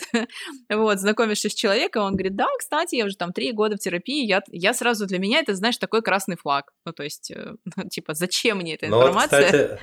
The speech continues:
Speaker 2: ну вот, кстати,
Speaker 1: <laughs>
Speaker 2: знаешь,
Speaker 1: Вот.
Speaker 2: кстати, знаешь, э, к нам с, э, с тобой вопрос в этом плане. Э, господин, э, Фрейд,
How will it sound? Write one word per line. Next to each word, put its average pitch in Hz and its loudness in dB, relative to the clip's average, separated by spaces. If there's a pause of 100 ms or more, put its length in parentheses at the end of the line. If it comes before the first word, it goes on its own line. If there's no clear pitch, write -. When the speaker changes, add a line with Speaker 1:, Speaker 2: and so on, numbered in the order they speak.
Speaker 2:
ну 110 4
вот, 120 4
кстати, 135 4
Speaker 1:
<laughs> 127 6
Speaker 2:
знаешь, 175 4
Speaker 1:
Вот. - -12 (460)
Speaker 2:
кстати, 113 4
знаешь, 151 6
э, 107 10
к - 2
нам 113 6
с, - -6
э, 101 6
с - 0
тобой 104 8
вопрос 120 6
в 101 6
этом 95 4
плане. 95 6
Э, 85 2
господин, 107 2
э, 95 6
Фрейд, 135 4